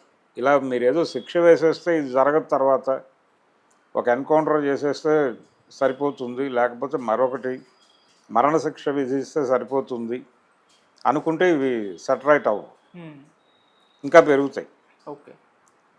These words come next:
Speaker 1: ఆ ఎమోషన్‌లో అతను ఇవేవి ఆలోచించడు.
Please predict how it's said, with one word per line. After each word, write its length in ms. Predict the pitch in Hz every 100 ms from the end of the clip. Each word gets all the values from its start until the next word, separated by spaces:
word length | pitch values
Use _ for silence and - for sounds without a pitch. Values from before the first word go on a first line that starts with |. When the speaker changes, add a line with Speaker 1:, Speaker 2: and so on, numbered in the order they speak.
| _ _ _ _ _ _ _
Speaker 1:
ఆ 60 | 123 131
ఎమోషన్‌లో 580 | 123 175 180 190 185 185 190
అతను 260 | 170 160
ఇవేవి 320 | 143 143 165
ఆలోచించడు. 680 | 165 147 160 143 120 -